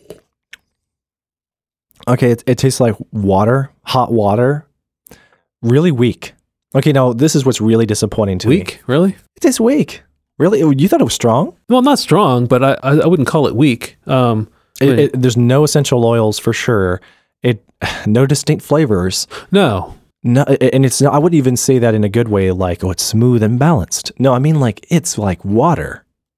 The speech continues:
Speaker 1: compared
Speaker 2: Hey.
Speaker 1: to coffee.
Speaker 2: Yeah, compared to ninety-eight percent of, of places that you, that you pull off the highway, like a, a Dunkin' Donuts, a McDonald's, um, a Burger King, Wendy's, they're all gonna have coffee that's,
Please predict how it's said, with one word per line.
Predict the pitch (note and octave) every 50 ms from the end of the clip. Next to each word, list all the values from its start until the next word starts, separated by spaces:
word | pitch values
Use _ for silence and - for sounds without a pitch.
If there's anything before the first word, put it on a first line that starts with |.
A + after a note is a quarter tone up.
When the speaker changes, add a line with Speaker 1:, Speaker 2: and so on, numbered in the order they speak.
| _ _ _ -
Speaker 1:
compared | - C#3 D3 D3 C3+ C3 B2+ A#2+
Speaker 2:
Hey. | A2+ A2+
Speaker 1:
to | - A2+
coffee. | - - A#2+ C#3+ C#3 - - B2 - - _ _ _ _ _ _ _ _ _ _ _ _ _ _
Speaker 2:
Yeah, | - F3+ F#3+ E3 A#2+ G2+
compared | - - E3 D#3+ C#3 F#3 A3 G#3+ F3
to | F3 E3 C#3+ - - - _ _ _ _ _ -
ninety-eight | D#3 C3+ D3 D3 D#3 D#3 D3 C#3 C#3+ C#3+ B2+
percent | - C#3+ B2+ - - C3 C3+ -
of, | - B2 A#2+ A2 A#2 -
of | A#2+ A#2+ A#2+ - -
places | - C3+ C3 B2+ A#2+ B2 A#2
that | A#2 A#2+ -
you, | - A#2+ A#2+ A#2 A2+
that | G#2+ A2 B2 -
you | - B2+
pull | - - D3 C#3 B2+
off | B2+ B2 -
the | C3 A2+
highway, | B2 B2 A#2+ A#2+ A#2+ A#2+ A#2+ A#2+ A2+ - - _ _ _ _ -
like | - A#2+ C3
a, | B2 B2+ -
a | B2+ C3
Dunkin' | B2 C3+ B2 A#2 A2 B2 A2+
Donuts, | A2+ B2+ B2+ B2+ B2+ B2 A#2+ A#2+ A#2 - -
a | A#2+
McDonald's, | A2+ A2+ G#2+ - B2 A#2+ A#2+ B2 A#2+ A#2+ A#2 A2+ A#2 A2 - -
um, | - B2 B2 A#2 A2+ G#2+ G#2 G#2+ G#2+ A2 -
a | - G#2+
Burger | - C3 C3 B2+ B2+ B2
King, | - - C3 B2 A#2+ A#2+ A#2+ A#2
Wendy's, | A2+ B2 B2+ B2 B2 B2+ B2 A#2+
they're | C3+ D3+ E3+
all | F#3+ F#3+
gonna | E3+ D#3 C#3
have | C#3+ C3+ -
coffee | - D3 C3+ B2+ - C#3 B2
that's, | A#2 A2+ A2 -